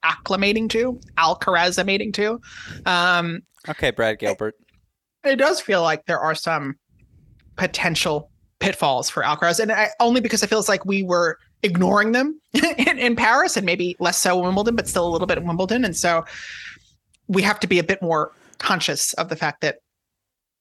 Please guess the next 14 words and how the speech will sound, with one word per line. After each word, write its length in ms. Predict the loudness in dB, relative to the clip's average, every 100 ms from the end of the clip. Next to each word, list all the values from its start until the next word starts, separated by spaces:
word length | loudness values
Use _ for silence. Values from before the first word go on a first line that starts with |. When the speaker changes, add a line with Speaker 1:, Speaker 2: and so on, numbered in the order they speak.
| _ _ _ _ _ _
Speaker 1:
even 260 | 0 2 0
if 80 | 2
Alcaraz 480 | 0 2 2 2
is 120 | -2 -2
on 140 | -2
track 440 | 2 2 2 -2 -8 -4
to 100 | -2
be 140 | 0
infallible, 480 | 2 2 2 2 0
he's 140 | 0
not 140 | 0 0
infallible 360 | 2 2 0
yet. 220 | -2 -6 -10 -4
And 480 | 0 2 0 -4